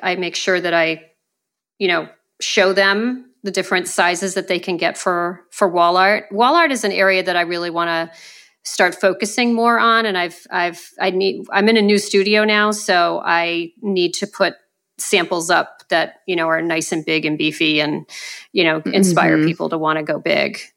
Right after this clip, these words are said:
Speaker 1: Um, I used to shoot, um,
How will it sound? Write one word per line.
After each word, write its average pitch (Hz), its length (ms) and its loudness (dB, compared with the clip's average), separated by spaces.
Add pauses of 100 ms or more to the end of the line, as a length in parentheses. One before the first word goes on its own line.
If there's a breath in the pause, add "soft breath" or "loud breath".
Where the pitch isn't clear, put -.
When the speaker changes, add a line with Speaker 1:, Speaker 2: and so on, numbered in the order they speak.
(120)
Speaker 1:
Um, 151 460 0
I 190 60 0
used 202 260 -2
to 196 120 0 (240)
shoot, - 460 -2 (720)
um, 165 440 -2